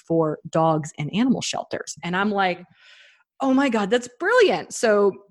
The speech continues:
you have one product that now has an entire new area it can go in, right? You know,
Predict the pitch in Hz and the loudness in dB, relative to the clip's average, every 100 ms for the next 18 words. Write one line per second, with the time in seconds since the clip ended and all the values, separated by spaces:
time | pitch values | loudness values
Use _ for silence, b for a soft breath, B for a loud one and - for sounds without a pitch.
0 | _ - 233 233 254 240 202 - _ _ | _ -4 -2 0 0 0 -4 -16 _ _
1 | _ 208 226 269 240 247 247 247 - - | _ -2 0 2 0 0 -2 -2 -4 -6
2 | 208 202 196 190 185 196 196 190 - 208 | -4 -4 -6 -8 -8 -6 -6 -6 -8 -6
3 | 208 196 - 190 185 202 214 214 190 190 | -4 -4 -6 -4 -2 -2 -2 -4 -8 -6
4 | 196 175 - 175 - 165 160 156 - 320 | -4 -6 -6 -12 -12 -10 -8 -8 -6 -6
5 | 220 165 160 175 b b b _ 170 170 | -6 -6 -8 -12 b b b _ -6 -4
6 | 180 180 - 185 170 170 185 226 | -6 -10 -8 -6 -6 -6 -6 -8